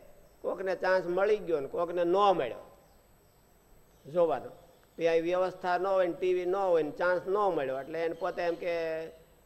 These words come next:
ઓલા છે, વૈરાગી છે, પુ-, પુરુષો છે ને બહુ અતિ નિર્વાસનિક ને અતિ નિર્લેપ છે, એવું ન જાણી લેવું એમ. ચાન્સ ન મળી ગયો તો શું થાય એમ?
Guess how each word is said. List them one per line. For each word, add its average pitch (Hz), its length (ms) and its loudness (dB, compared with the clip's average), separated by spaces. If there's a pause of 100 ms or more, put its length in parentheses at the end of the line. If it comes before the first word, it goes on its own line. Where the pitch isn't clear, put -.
(200)
ઓલા 165 280 0
છે, 156 300 -4
વૈરાગી 160 560 0
છે, 165 140 -6
પુ-, 156 180 -10
પુરુષો 165 460 -6
છે 165 140 -6
ને 160 80 -6
બહુ 165 200 2
અતિ 165 480 -2
નિર્વાસનિક 165 680 0
ને 156 120 -4
અતિ 151 260 -6
નિર્લેપ 160 540 -2
છે, 160 300 -8 (680)
એવું 285 240 -4
ન 185 160 0
જાણી 131 340 -6
લેવું 120 260 -14
એમ. 127 60 -10 (1400)
ચાન્સ 196 340 0
ન 381 60 0 (180)
મળી 131 220 0
ગયો - 200 -14
તો - 140 -10
શું 370 200 -8
થાય - 140 -18
એમ? - 140 -20